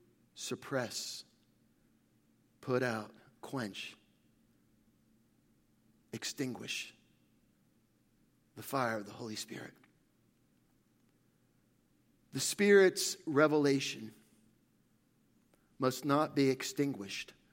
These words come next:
by human rationalism. Let me explain this. What do I mean by revelation? Spirit's revelation. Revelation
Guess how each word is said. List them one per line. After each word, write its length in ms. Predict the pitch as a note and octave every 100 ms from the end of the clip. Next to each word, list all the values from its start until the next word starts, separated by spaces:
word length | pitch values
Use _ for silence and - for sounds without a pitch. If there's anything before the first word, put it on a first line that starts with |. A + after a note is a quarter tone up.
| _ _ _ -
by 240 | A#2 A2+
human 720 | G#2+ - - C#3+ C3+ A2+ G2+ - - -
rationalism. 880 | A2+ A#2 A#2+ A#2 F2+ F2+ - B2 - _ _ _ _ _ _ _ _ _ _ _ _
Let 120 | A#2+
me 80 | D3
explain 460 | D3+ - C#3+ A2+ F#2+
this. 320 | - - - _ _ _ _ _ _ _ _ _ _ - - _ _ -
What 180 | D3
do 100 | G#3
I 180 | A3 G#3
mean 420 | F3 D#3+ B2 A#2 A2+
by 220 | B2+ A#2+
revelation? 720 | B2 A#2+ A#2+ A2+ A2 - - - _ _ _ _ - - -
Spirit's 580 | - - D3+ D#3+ E3 - -
revelation. 600 | C3+ C3 A#2+ A#2+ - F2 - - - - -
Revelation 840 | C3 C3 G3 B3 G3+ D#3 C#3+ A#2+